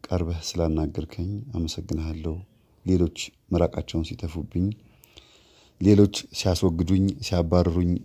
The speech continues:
ሲጠየፉኝ፣ አንተ ግን ኃጢአቴን ሳታይ አቅርበኸኛልና አመሰግንሃለሁ። አቤቱ ቤዛዬና አምላኬ ኢየሱስ ክርስቶስ ሆይ፣ ስምህ የተመሰገነ ይሁን» እያልን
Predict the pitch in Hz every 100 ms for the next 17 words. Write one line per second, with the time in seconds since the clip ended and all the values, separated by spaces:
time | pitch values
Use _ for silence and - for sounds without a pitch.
0 | - - 95 - 95 87 82 92 90 87
1 | 87 85 80 92 - - - - 85 -
2 | 85 87 117 87 80 - 95 104 - _
3 | _ - - - - 87 95 92 92 87
4 | 82 78 80 87 101 - - 85 82 80
5 | 82 82 85 76 80 78 - 82 78 78
6 | 82 85 90 110 - _ _ _ - -
7 | _ 82 95 87 82 82 87 92 - 85
8 | 80 78 - 87 82 82 80 - 82 -
9 | 80 78 - 82 90 - _ _ _ _
10 | _ _ - 92 87 95 87 82 80 78
11 | 76 80 78 78 78 82 85 - 90 85
12 | 80 113